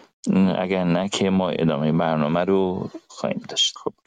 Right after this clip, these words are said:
کسی دست بالا نکرد که بیاد بالا و سوالی مطرح کنه. فکر کنم به طور کامل مسعود جریان کریزک رو شرح داد. خیلی سپاسگزاریم مسعود عزیز،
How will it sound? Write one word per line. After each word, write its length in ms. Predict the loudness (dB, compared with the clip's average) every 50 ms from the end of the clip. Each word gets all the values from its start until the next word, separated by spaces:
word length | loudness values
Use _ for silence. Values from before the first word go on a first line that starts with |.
| -4
کسی 260 | -4 -2 -2 -2 0 0
دست 320 | 0 0 -2 -2 -4 -6 -4
بالا 240 | -2 0 0 2 2
نکرد 480 | 2 0 0 -2 -2 -4 -4 -4 -4
که 140 | -4 -4 -2
بیاد 260 | 0 0 0 0 0 -2 -4
بالا 540 | -2 -2 0 0 0 0 0 0 -2 -2 -6 -8 -16 -20 _ _ -20 _ _ _ _ _ _ -8
و 300 | -4 0 0 0 0 0
سوالی 440 | -2 -2 -4 -2 -2 0 0 2 2
مطرح 400 | 2 2 0 0 -2 -4 -4 -4
کنه. 280 | -4 -2 -2 0 0 0
فکر 140 | -2 -4
کنم 220 | -2 0 0 0 0
به 80 | 0
طور 220 | -2 0 0 -2 -2
کامل 480 | -2 -2 -2 -2 0 0 2 2 4
مسعود 540 | 4 2 2 2 0 -2 -2 0 0 0 0 -2 -4 -4
جریان 720 | -4 -2 0 0 2 2 2 2 2 2 2 0 -2 -4 -6 _ -18 -18 -16 -16 -16 -18 _ _ -6
کریزک 560 | -4 -4 -2 -2 0 2 2 2 2 0 -2 -4 -4
رو 100 | -4 -2
شرح 440 | -2 0 0 0 0 0 0 -2 -2 -4 -2
داد. 380 | -2 0 0 0 0 -2 -4 -6 -12 -20 _ _ _ -20 -18 -18 -18 -18 -20 _ _ _ -20
خیلی 280 | -10 -4 -2 0 0
سپاسگزاریم 680 | 0 -2 -2 -2 -2 -4 -2 -2 0 0 0 2 2 2
مسعود 360 | 2 0 0 -2 -2 0 0
عزیز، 600 | 0 0 0 0 2 2 4 4 2 0 -2 -4